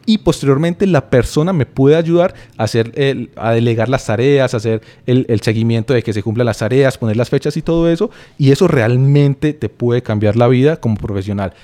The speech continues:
Entonces, algo que también está muy presente en la cultura de la empresa, who, not how, es decir, quién, no cómo. Y es de, y, y eso quiere decir que si quiero re-, realizar algo, en vez de, de ver cómo lo voy a hacer, quién es la persona que más me puede ayudar o que me puede proporcionar soporte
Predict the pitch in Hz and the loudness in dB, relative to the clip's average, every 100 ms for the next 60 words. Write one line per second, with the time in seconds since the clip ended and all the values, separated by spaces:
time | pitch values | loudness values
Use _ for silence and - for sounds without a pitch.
0 | - 127 - - 151 156 127 117 120 143 | -4 -2 -2 0 0 0 -2 -2 -2 -2
1 | 151 143 151 143 135 143 117 113 101 127 | -2 -2 -2 -2 -2 -4 -2 -6 -4 -2
2 | 143 113 139 156 190 196 _ _ - 170 | 0 -2 0 -2 -2 -6 _ _ -2 0
3 | 233 - - 113 - 113 101 - 113 135 | 0 -4 -8 -6 -2 -4 -4 -6 -6 -4
4 | 156 - _ _ - 151 170 208 - 113 | -4 -8 _ _ -10 -2 -2 -2 -6 -6
5 | - 113 95 - 123 147 - 117 123 113 | -2 -2 -4 -4 -4 -4 -8 -6 -4 -4
6 | 147 160 156 175 - 165 - _ _ _ | -4 -4 -2 -4 -4 -8 -8 _ _ _
7 | _ _ _ _ - 160 - 170 202 160 | _ _ _ _ -8 -8 0 0 2 0
8 | 147 - 131 127 139 160 156 190 - _ | -4 -2 -2 0 -2 -2 -4 -6 -10 _
9 | 135 123 135 170 139 127 113 - _ 156 | -4 0 0 0 -2 0 0 -4 _ 0
10 | 175 147 127 160 165 190 - _ _ - | 2 2 2 0 -2 -6 -8 _ _ -4
11 | 156 170 156 127 - 131 - 117 107 107 | -2 -2 -4 -4 -4 -6 -6 -6 -4 -2
12 | 131 143 147 156 151 151 151 165 - 110 | -2 -2 -4 -2 -2 0 0 -2 -4 -6
13 | - 127 - 123 117 117 110 110 - 151 | -4 -4 -2 -4 -4 -2 -2 -2 -2 0
14 | 147 147 | 0 0